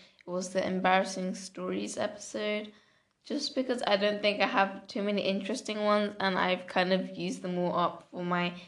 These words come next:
second episode, um, that I've actually recorded, which was the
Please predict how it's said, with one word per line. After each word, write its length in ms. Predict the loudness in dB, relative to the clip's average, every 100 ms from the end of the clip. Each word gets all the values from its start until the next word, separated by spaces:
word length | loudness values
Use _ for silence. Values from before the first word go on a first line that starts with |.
| _ _ _
second 400 | -4 -2 -2 0
episode, 680 | 0 -2 2 4 4 4 -2 -10 _ _ _ _ -8
um, 320 | -4 -2 0
that 240 | 2 4
I've 240 | 2 2 2
actually 480 | -2 -2 -8 -6 -4
recorded, 800 | -4 -4 -4 -2 0 -2 -2 -6
which 420 | -8 -8 -14 -10
was 360 | -6 -4 -6
the 420 | -10 -8 -6 -6